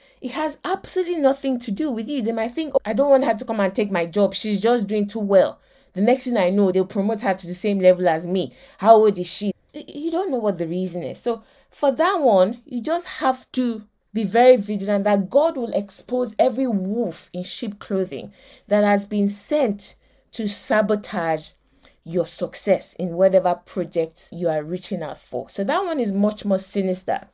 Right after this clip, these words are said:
Now I'm going to finish with this, another example from the Bible. When I read this, I was just like,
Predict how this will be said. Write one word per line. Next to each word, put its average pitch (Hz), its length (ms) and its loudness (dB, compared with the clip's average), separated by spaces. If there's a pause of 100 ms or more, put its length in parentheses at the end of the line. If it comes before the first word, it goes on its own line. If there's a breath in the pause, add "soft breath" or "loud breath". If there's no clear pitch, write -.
(580 loud breath)
Now 240 100 0
I'm 254 80 2
going 349 180 -2
to 359 80 -4
finish 269 420 0
with 180 200 -4
this, 220 200 0
another 233 360 4
example 196 440 0
from 170 280 -4
the 165 60 -2
Bible. 185 640 2 (1300 soft breath)
When 359 120 -4 (100)
I 285 80 6
read 240 420 4
this, 202 220 2
I 202 80 2
was 226 100 0
just 302 120 -6
like, 180 200 2